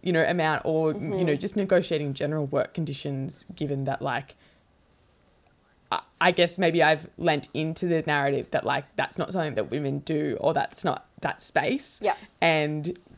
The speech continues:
Speaker 1: yeah, is
Speaker 2: Yeah.
Speaker 1: there just, like, an overarching lesson that you feel like you've really, like, taken away from all your experiences in doing that?
Speaker 2: Yeah, I think the biggest one is to, you know,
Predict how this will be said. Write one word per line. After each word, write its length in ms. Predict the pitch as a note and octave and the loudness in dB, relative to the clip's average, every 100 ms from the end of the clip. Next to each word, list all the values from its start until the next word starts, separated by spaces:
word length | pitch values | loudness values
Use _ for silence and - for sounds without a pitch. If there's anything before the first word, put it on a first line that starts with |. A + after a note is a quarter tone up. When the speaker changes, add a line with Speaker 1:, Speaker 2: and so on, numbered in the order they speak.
| - | 2
Speaker 1:
yeah, 240 | F#3 E3 B2 | 6 6 6
is 100 | G3 | 4
Speaker 2:
Yeah. 60 | |
Speaker 1:
there 80 | E3+ | 2
just, 160 | F3 G#3+ | 2 0
like, 140 | - | 0
an 80 | - | 2
overarching 600 | D3+ D3 D#3 D3 - D3 | 2 4 4 2 0 -4
lesson 320 | C#3+ C#3+ D#3 | -4 -4 -4
that 60 | C#3+ | -2
you 120 | C#3 | -4
feel 160 | - C#3+ | -2 -2
like 180 | C#3+ D3+ | -2 -4
you've 200 | D3 D#3 | -4 0
really, 240 | D3+ D3 | 0 0
like, 160 | - - | -4 -4
taken 280 | D3 D3 | -4 -2
away 360 | D3+ D3 - D#3 | -4 -2 -2 -2
from 180 | C#3+ D3 | -2 -6
all 180 | D3+ D3 | -4 -4
your 120 | A2+ | -6
experiences 720 | - - A#2+ - - - - - - - | -8 -8 -8 -8 -12 -12 -16 -18 -18 -8
in 160 | D#3 D3 | -4 0
doing 240 | C#3 D3 | -2 -2
that? 240 | G#2 - - - - _ _ _ _ - - _ _ _ _ _ _ _ _ _ | -6 -8 -12 -20 -20 _ _ _ _ -20 -20 _ _ _ _ _ _ _ _ _
Speaker 2:
Yeah, 200 | C#4+ G3 | 4 6
I 60 | A3+ | 4
think 180 | E4+ F#4+ | 0 0
the 80 | |
biggest 300 | A3+ G#3+ B3 | 2 2 0
one 240 | B3+ A#3 A3+ | 0 0 0
is 280 | G3 G3 - | 2 0 0
to, 480 | G#3+ F#3 F3+ E3+ - _ _ _ - - - - | 0 2 2 -2 -6 _ _ _ -20 -20 -20 -6
you 100 | F#3 | -6
know, 120 | E3 | -6